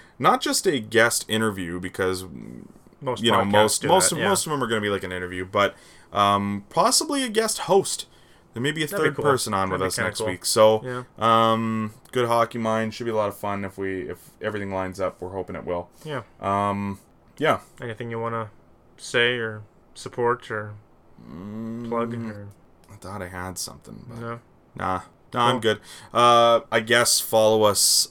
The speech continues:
Speaker 1: on Twitter at Laced Up Pod.
Speaker 2: Yep.
Speaker 1: Um,
Speaker 2: Watch for the new, uh, apps. We'll be,
Speaker 1: yes.
Speaker 2: uh, sharing that information.
Speaker 1: Subscribe to us on iTunes as well as
Speaker 2: Yeah,
Speaker 1: Anchor
Speaker 2: that'd be great.
Speaker 1: and, uh, Wooshka.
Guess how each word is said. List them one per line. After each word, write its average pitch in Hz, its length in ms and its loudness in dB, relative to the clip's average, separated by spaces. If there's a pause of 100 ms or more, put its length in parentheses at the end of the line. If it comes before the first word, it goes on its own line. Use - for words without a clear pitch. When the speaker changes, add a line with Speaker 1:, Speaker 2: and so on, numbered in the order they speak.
Speaker 1:
on 98 480 -2
Twitter 110 400 4 (480)
at 95 200 0
Laced 98 320 -2
Up 92 180 -4
Pod. 104 340 4 (500)
Speaker 2:
Yep. 127 380 -2
Speaker 1:
Um, 95 500 4
Speaker 2:
Watch 113 260 0
for 131 120 -8
the 117 80 -8
new, 117 320 -4
uh, 113 300 0
apps. - 760 -2
We'll 120 140 -6
be, 117 100 -6
Speaker 1:
yes. 107 380 4
Speaker 2:
uh, 104 40 2
sharing 117 380 0
that 107 140 -2
information. 107 420 -4 (140)
Speaker 1:
Subscribe 110 640 6
to 110 160 2
us 104 180 4
on 101 140 2
iTunes 98 600 -2
as 92 140 -8
well 92 240 -2
as 90 120 -4
Speaker 2:
Yeah, 110 120 2
Speaker 1:
Anchor 90 440 -4
Speaker 2:
that'd 90 240 -4
be 90 160 -8
great. 92 220 -2
Speaker 1:
and, 85 300 -12
uh, 85 640 -6
Wooshka. 98 540 0